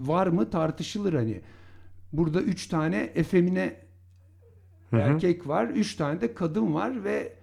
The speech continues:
Speaker 1: ortam rengarenk. Doğru rakı ortamı, yani efeminelik filan bir kenara, doğru rakı ortamı kadınlı, erkekli, rengarenk, görkemli
Speaker 2: Bir buluşma
Speaker 1: bir ortam
Speaker 2: ortamı.
Speaker 1: olmalı. Zaten öyle de oluyor.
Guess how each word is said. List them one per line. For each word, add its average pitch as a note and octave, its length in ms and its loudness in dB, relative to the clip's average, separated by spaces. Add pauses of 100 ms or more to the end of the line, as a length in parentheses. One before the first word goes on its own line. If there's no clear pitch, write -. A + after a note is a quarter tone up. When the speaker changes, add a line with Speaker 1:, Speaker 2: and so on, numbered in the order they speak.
(300)
Speaker 1:
ortam E3 440 0
rengarenk. D#3 640 4 (760)
Doğru E3+ 420 8
rakı A3+ 240 0
ortamı, A#3 520 0 (560)
yani B2+ 220 -4
efeminelik D3+ 580 -2
filan D3+ 340 -6
bir B3+ 100 0
kenara, F3+ 320 -2
doğru A3 320 4
rakı A3+ 200 -2
ortamı G#3 540 -2
kadınlı, G3+ 480 0
erkekli, G#3+ 600 -4
rengarenk, G#3 720 0 (320)
görkemli F#3+ 920 2
Speaker 2:
Bir G#3 180 4
buluşma A#3 320 6
Speaker 1:
bir C#4 40 8
ortam - 380 8
Speaker 2:
ortamı. - 100 0 (240)
Speaker 1:
olmalı. E3 600 4 (400)
Zaten A#3+ 520 2
öyle G#3+ 360 2
de A3 100 0
oluyor. G#3 360 4